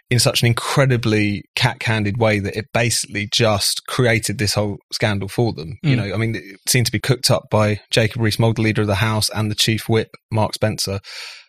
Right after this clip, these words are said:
Speaker 1: And they didn't seem to even think that this would be a problem for a lot of Tory M Ps, even though a lot of them didn't end up voting, um, for this amendment, which would have basically given Paterson a stay of execution and allowed for this new committee to be set up to overhaul the standards.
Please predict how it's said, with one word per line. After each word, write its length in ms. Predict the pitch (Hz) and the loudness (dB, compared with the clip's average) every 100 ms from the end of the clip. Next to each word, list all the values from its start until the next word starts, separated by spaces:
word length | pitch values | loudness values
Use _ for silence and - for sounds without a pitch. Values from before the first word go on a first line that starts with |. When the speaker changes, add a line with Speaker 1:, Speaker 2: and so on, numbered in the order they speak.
| _ _ _ _ _ | _ _ _ _ _
Speaker 1:
And 380 | 120 127 127 120 - | -4 -2 -2 -4 0
they 100 | 139 | 2
didn't 200 | 175 151 | 2 2
seem 220 | - 147 | 2 2
to 120 | 135 127 | 4 2
even 360 | 135 131 127 - | 2 2 0 -2
think 220 | - 165 | 0 0
that 80 | 104 | 0
this 180 | 104 104 | -2 -2
would 180 | 113 110 | -4 -2
be 220 | 113 110 | -2 0
a 80 | 101 | -2
problem 340 | - 123 110 | 0 2 0
for 100 | 101 | 0
a 20 | 101 | -2
lot 80 | 69 | -2
of 80 | |
Tory 260 | - 110 98 | 0 0 0
M 100 | 92 | -2
Ps, 240 | 104 107 | -2 -2
even 120 | 110 107 | 0 0
though 80 | 104 | 2
a 40 | |
lot 100 | 101 | 2
of 40 | |
them 80 | 98 | 0
didn't 200 | 107 104 | -2 0
end 160 | 98 107 | 0 0
up 180 | 110 - _ | -2 -6 _
voting, 480 | 123 110 113 104 113 - _ _ - | 0 0 2 0 -2 -4 _ _ -2
um, 180 | 104 101 | 0 0
for 120 | 107 | 0
this 140 | 107 | 2
amendment, 420 | 107 107 107 107 | 2 2 0 -2
which 200 | 85 - | -8 -6
would 100 | 110 | -4
have 100 | 104 - | -4 0
basically 460 | 107 104 - 98 | 0 0 -2 -2
given 380 | 104 113 107 104 - _ _ _ _ - | 0 0 0 -2 -6 _ _ _ _ -6
Paterson 360 | - 117 - 113 | -2 -2 -2 -2
a 40 | |
stay 240 | 107 120 107 | 0 2 2
of 60 | 107 | 0
execution 600 | - 107 120 113 110 110 | -2 0 0 2 0 -2
and 140 | 110 | 0
allowed 340 | 110 113 107 | 2 2 0
for 100 | 104 | -4
this 120 | 110 104 | -2 2
new 180 | 113 | 2
committee 400 | 107 113 110 - | 2 0 0 0
to 120 | 107 101 | -2 0
be 80 | |
set 280 | 107 110 98 | 2 0 0
up 120 | 104 | -2
to 80 | - | -2
overhaul 420 | 85 110 104 107 107 | -2 -4 -6 -8 -8
the 100 | 104 | -4
standards. 420 | 113 110 110 | 0 0 -2